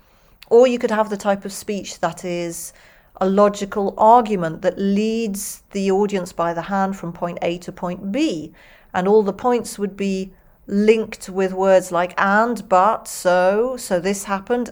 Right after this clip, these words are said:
and this happened, but that happened, and therefore "conclusion." But the type of speech I'm going to talk about today is a pros and cons speech.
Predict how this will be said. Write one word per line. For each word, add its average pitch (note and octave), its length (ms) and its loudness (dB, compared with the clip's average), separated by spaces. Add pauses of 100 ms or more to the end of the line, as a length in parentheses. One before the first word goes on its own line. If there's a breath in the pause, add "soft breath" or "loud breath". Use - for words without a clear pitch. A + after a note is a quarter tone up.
and G#3 280 2
this G#3+ 180 -4
happened, G#3+ 480 -4
but A3 320 2
that G3+ 180 0
happened, A3 460 -6 (320 loud breath)
and F#3 180 -4
therefore F#3+ 640 0
"conclusion." F#3+ 800 -6 (1080 loud breath)
But A#3+ 140 2
the B3 80 6
type D4+ 340 0
of E4+ 80 -10
speech C#4+ 320 -6
I'm A3 100 -4
going G#3+ 160 -2
to G#3 80 -12
talk G#3 220 -6
about F3+ 280 -2
today D#3+ 640 -10
is G3 240 -4
a G3+ 80 -2
pros A#3+ 760 0
and G3 200 -4
cons E3+ 720 -4
speech. - 720 -14